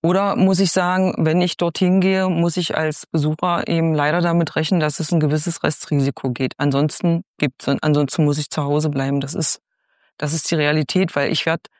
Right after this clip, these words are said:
nicht für alle Eventualitäten, da haben Sie vollkommen recht, Sicherheit zu hundert Prozent herstellen können. Das kann ich nicht.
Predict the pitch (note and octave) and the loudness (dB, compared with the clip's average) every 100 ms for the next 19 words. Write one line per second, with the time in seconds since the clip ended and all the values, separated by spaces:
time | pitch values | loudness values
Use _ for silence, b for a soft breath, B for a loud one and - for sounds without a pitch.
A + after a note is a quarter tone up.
0 | - E3+ D#3+ - - F3 F#3 F3 E3+ F3 | -2 0 0 0 0 2 2 2 2 2
1 | E3+ E3 - E3 F3 E3+ D#3+ D3 D3+ D#3 | 0 0 0 -2 0 0 0 0 0 -2
2 | - D#3 E3 D3+ E3 - b b b b | -4 -2 -2 0 -2 -4 b b b b
3 | b _ _ _ C3 D3+ F3 D#3+ D3+ E3 | b _ _ _ -2 0 2 0 0 0
4 | D#3 D#3+ - D#3 D3+ C#3+ D3 D3 - D#3+ | 0 0 -4 -4 -2 0 -2 -4 -2 -4
5 | - C#3 C3+ C#3+ - - D3 D3 C#3 C#3 | -4 -6 -6 -6 -8 -4 -2 -2 -6 -10